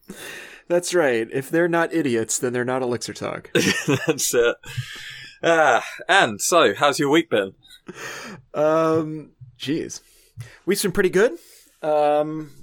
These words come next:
Speaker 1: first, uh, first week of summer. As you know, went out to the beach, got myself proper sunburn. And, um, so here in Venice,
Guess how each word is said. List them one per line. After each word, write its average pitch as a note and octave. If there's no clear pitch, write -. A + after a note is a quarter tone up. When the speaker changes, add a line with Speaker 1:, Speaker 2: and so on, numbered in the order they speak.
Speaker 1:
first, -
uh, E3
first E3
week D#3
of -
summer. C#3+
As -
you A#2
know, C3
went C#3
out C3+
to B2
the G#2+
beach, D#3+
got B2
myself B2
proper B2
sunburn. B2
And, D#3
um, D3+
so F3+
here B3
in D3+
Venice, D#3+